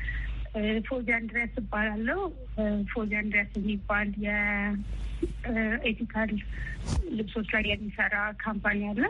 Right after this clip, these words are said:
ልብሶቻችን በሙሉ ኢትዮጵያ ውስጥ በተመረቱ ማቴሪያሎች ነው የምንሰራቸው እና የኢትዮጵያን እደ ጥበብ ያ-፣ ያካተቱ በሽም-፣ በሽመና የሚሰሩ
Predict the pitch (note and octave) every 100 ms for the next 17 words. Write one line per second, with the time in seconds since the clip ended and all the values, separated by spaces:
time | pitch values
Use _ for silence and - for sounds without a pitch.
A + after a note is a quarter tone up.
0 | B4+ - - - - - - - - A3+
1 | G#3+ G#3+ A3+ A#3+ A3 G#3+ A#3 G#3+ A3 A3+
2 | E4 C4+ A3+ G#3 G#3+ - A3 A3+ G#3+ A3
3 | A3 A3+ A3 A3+ A#3 A3+ A3+ A3+ A#3 -
4 | A3+ A3+ A3+ A3 A3 G#3+ A#3+ A#3 A3+ -
5 | - A4 C4+ G#3+ G#3 C#4+ D4+ A#3+ A3 A3
6 | A3 A3 A#3 A3 G#3+ A3 G#3+ A3 G3+ -
7 | - - - - G#3+ G#3 G#3 A3+ A3+ A3
8 | A3 A#3 G#3 G3 - - - - - B3+
9 | A3 G#3+ G#3+ G#3+ C#4 B3+ G#3+ - G#3 -
10 | A3 G#3 G4 E4 A#3 A3 G#3 - B3 A#3
11 | A#3+ C#4+ - C4 A3 A#3 A#3 A3+ A3 A3
12 | A3 G#3+